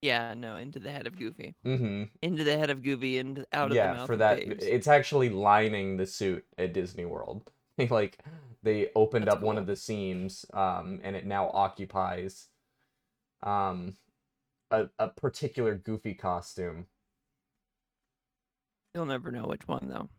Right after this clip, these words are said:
Speaker 1: 'cause they all kinda feel sandy when you touch 'em.
Speaker 2: Uh,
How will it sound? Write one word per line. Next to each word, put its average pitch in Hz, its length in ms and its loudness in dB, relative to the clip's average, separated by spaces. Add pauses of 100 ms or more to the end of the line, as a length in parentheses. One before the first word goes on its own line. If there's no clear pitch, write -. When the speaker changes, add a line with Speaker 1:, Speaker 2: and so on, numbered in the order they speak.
(200)
Speaker 1:
'cause 151 120 2
they 143 140 4
all 135 180 6
kinda - 240 -8
feel - 180 -8
sandy - 540 -8
when 120 180 -10
you - 60 -14
touch - 260 -14
'em. 180 160 -14 (500)
Speaker 2:
Uh, 113 340 6